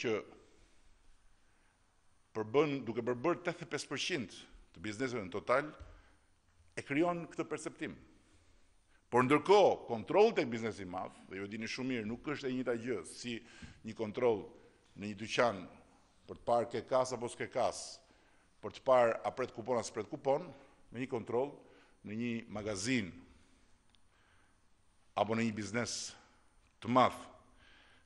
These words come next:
Sidoqoftë, procedurat që zgjasin më shumë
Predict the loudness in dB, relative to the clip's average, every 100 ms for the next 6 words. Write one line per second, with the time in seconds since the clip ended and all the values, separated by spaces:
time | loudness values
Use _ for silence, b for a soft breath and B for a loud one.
0 | _ -8 -2 0 4 4 2 -6 -4 -2
1 | -2 2 4 4 2 -6 -8 -8 -12 -12
2 | 0 2 2 -4 -6 -4 -4 -4